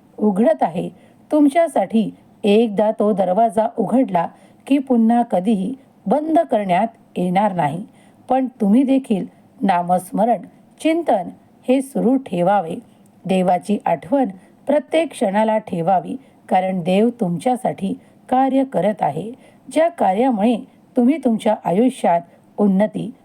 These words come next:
प्रगती आणि ते आनंदी समाधान प्राप्त करणार आहात. मनाचे समाधान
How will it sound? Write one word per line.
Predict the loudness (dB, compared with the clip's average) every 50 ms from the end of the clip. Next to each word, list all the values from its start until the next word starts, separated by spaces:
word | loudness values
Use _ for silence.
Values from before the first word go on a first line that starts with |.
| _ _ _ -2
प्रगती | -2 -2 0 0 -2 -2 -2 -6 -8 -8 -12 _ _ _ _ _ -4
आणि | -2 -2 0 0 -4 -4
ते | -2 -2 -2 -2 -2 -2
आनंदी | -2 -2 0 2 0 2 2 2 0
समाधान | 0 0 0 0 2 2 0 0 0 0 0 0 -2 -4 -8 -14 _ _ -20 _ -4
प्राप्त | -2 0 0 0 -2 -4 -6 -4 -4 -2 -2
करणार | -2 -4 0 0 0 0
आहात. | 0 -2 0 0 -2 -2 -2 -8 _ -20 -20 -20 _ _ 0
मनाचे | 0 2 2 2 2 0 0 0 0 0
समाधान | 0 0 -2 -2 0 0 0 0 0 0 0 0 -2